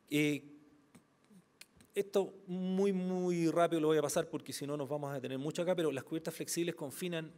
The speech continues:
la neblina y no entorpecen la operación. O sea,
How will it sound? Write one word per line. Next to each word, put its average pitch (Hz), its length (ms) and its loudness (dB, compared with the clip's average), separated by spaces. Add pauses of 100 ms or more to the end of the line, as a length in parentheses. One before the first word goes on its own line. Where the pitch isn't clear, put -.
la 127 120 -6
neblina 160 440 -4
y 139 100 -10
no 151 100 -8
entorpecen 151 580 -2
la 110 60 -6
operación. 92 420 -12 (840)
O - 60 -10
sea, 156 260 2